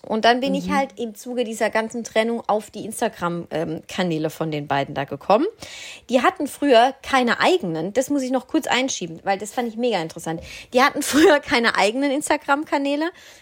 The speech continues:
Speaker 1: im Zuge der Trennung und weil sie zwanzig Millionen Follower hatten, das ist ja auch ein Wahnsinn, haben die natürlich einen guten Draht zu Instagram. Und dann haben die jetzt einen Account, der heißt Lisa und der andere heißt Lena. Und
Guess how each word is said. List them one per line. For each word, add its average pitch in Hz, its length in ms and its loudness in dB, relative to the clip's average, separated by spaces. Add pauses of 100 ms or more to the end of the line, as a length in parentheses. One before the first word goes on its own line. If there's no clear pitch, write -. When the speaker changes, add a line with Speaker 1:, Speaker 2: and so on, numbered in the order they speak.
(160)
Speaker 1:
im 254 140 -4
Zuge 269 280 -4
der 208 160 0
Trennung 262 460 0
und 226 180 -6
weil 226 160 2
sie 226 220 -12
zwanzig 294 760 -2
Millionen 240 480 4
Follower 190 600 4
hatten, 175 440 -4
das - 100 -18
ist - 80 -8
ja 160 100 0
auch 151 100 -4
ein 160 120 -10
Wahnsinn, 170 360 -6
haben 226 160 -2
die 220 80 -6
natürlich 214 260 -8
einen 214 80 -6
guten 214 220 -8
Draht 226 280 0
zu - 80 -2
Instagram. 185 680 0 (380)
Und 220 200 -2
dann 262 300 2
haben 247 280 2
die 233 200 -8
jetzt 208 420 -4
einen 185 280 0
Account, 170 440 -4
der 165 120 -4
heißt 143 300 -8
Lisa 180 440 2 (440)
und 240 140 -2
der 233 100 8
andere 208 340 -2
heißt 226 280 -4
Lena. 240 300 2
Und - 240 -4